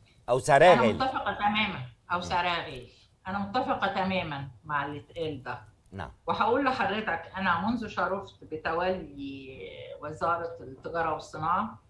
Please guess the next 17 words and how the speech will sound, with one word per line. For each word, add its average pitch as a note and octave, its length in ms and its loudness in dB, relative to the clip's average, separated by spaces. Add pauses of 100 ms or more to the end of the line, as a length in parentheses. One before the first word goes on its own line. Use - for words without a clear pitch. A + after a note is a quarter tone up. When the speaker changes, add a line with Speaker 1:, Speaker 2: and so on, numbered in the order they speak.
(340)
Speaker 2:
من F#3 140 -6
أول A#3 480 2
التكليفات F#3+ 680 -6
اللي E3+ 160 -6
خدتها G3 380 -2 (100)
من D#3 140 -6
فخامة G3+ 560 -2
الرئيس E3+ 680 -8 (460)
هو F3+ 220 4 (380)
إن F3+ 120 -6
أنا A#3 140 2
أعمل G#3 320 2
حصر - 440 -2 (160)
لجميع E3 880 -4 (260)
الأراضي F3+ 600 0
والمناطق D#3 600 -4
الصناعية G3+ 840 -2